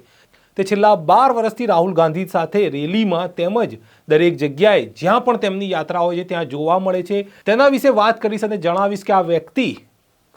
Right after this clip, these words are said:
શું કહી રહ્યો છે આ યાત્રાને લઈને અને કોંગ્રેસ સાથે જોડાવવાને લઈને. નમસ્કાર, નવજીવન ન્યૂઝમાં આપનું સ્વાગત છે. હું છું આપની સાથે ફેસલ મંસૂરી.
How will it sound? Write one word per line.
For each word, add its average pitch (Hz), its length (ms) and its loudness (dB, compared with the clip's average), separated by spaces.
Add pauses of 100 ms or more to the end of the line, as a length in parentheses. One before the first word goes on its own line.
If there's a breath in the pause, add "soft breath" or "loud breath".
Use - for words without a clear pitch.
શું 247 160 2
કહી 226 220 2
રહ્યો 214 300 2
છે 226 240 -4
આ 170 180 -8
યાત્રાને 170 460 -4
લઈને 196 220 -4
અને 214 100 -6
કોંગ્રેસ 185 480 -2
સાથે 160 400 -4 (260 soft breath)
જોડાવવાને 165 640 2
લઈને. 110 320 -12 (260)
નમસ્કાર, 196 520 2 (260 loud breath)
નવજીવન 196 400 -2
ન્યૂઝમાં 202 420 -2
આપનું 175 260 -6
સ્વાગત 175 380 -2
છે. 214 120 -6
હું 185 180 -6
છું 190 140 -6
આપની 160 200 -8
સાથે 156 280 -10
ફેસલ 151 340 -10
મંસૂરી. 127 480 -12